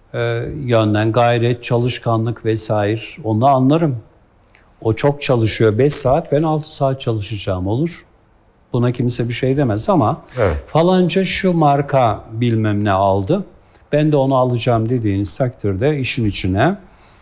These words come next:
Speaker 1: e, büyük sıkıntılar giriyor. Bu da yıllarca ailenin düzenini bozuyor. Bu dört meseleyi iyice düşünmesi lazım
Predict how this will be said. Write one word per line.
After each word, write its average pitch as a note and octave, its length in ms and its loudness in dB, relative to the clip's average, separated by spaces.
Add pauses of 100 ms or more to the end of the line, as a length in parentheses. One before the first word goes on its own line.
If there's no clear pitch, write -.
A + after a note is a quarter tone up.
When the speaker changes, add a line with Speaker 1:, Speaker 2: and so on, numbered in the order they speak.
(160)
Speaker 1:
e, A#2 180 0
büyük C#3+ 220 2
sıkıntılar A2+ 680 0
giriyor. G#2 420 0
Bu D#3 60 -2
da C#3+ 100 2
yıllarca C3+ 640 2
ailenin G#2+ 560 2
düzenini A#2+ 520 0 (120)
bozuyor. G#2+ 580 0 (460)
Bu D#3+ 200 2
dört F#3 360 0
meseleyi B2 1000 0 (500)
iyice D3+ 360 2
düşünmesi B2+ 540 -4
lazım G2+ 480 0